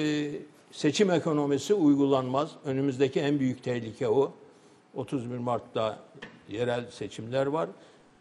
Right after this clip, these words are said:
Orada eğer, e, seçim ekonomisi uygulanırsa, e, tekrar bir gevşeme, e, bir sıcak para, işte bir rahatlatmak için insanları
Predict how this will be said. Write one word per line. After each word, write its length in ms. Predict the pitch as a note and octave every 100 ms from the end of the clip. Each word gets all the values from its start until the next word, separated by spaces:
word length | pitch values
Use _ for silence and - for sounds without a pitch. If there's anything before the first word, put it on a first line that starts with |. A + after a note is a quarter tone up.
| -
Orada 340 | - C3 D3+ F3+
eğer, 300 | F3 D#3+ C#3+
e, 80 | - - B2+ B2 A#2+ A2
seçim 340 | - C3+ G#3
ekonomisi 840 | F#3 D3 D3 C3 B2 A2+ C3 A#2+ A2+ - - _ _ -
uygulanırsa, 1000 | A#2+ C#3 C#3 C#3+ D3 F#3 D3 - B2 D#3+ - - C3
e, 300 | A2+ G#2+ G#2
tekrar 560 | - D3+ C#3 C#3+ C3 A#2+ - - - _ _
bir 120 | G#2+ A#2 _ _ -
gevşeme, 680 | A#2+ A2 - B2 C3 A#2+ G#2+ - - _ _ _ _ _
e, 200 | G2+ G2+
bir 100 | G#2+
sıcak 540 | G#2 - G2+ C3 C3 -
para, 600 | B2 A#2 A#2 A2 - - - - _ _ _ _
işte 360 | A2 - A2 A2+
bir 180 | A#2
rahatlatmak 840 | A2+ G#2+ A#2 - A#2 G#2+ B2 A#2+ -
için 320 | B2 - A2+
insanları 840 | G#2+ G2+ A#2 A2+ A2 A2 A2 G#2+